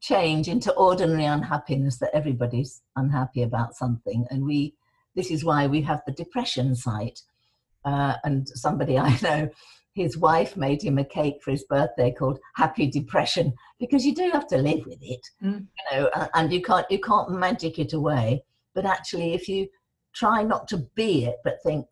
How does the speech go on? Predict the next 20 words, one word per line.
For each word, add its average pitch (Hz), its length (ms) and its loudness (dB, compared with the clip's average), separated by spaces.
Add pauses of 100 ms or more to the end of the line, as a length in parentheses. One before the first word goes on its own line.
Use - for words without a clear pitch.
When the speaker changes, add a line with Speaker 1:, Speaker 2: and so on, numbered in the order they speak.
(160)
Speaker 1:
"Okay, 233 320 -6
this 254 180 -4
is 233 120 -8
just - 260 -14
passing," 123 640 -6 (400)
um, 139 340 0
I 147 80 -2
think 135 260 -4
that's, - 360 -6 (280)
that's - 240 -6
something 143 360 -2
that 123 80 -4
happens. 151 340 -2
And 160 160 0
this 208 220 -2
is 185 120 -2
what 151 220 2
child 151 300 -2
and 147 100 0
adolescent 139 480 -2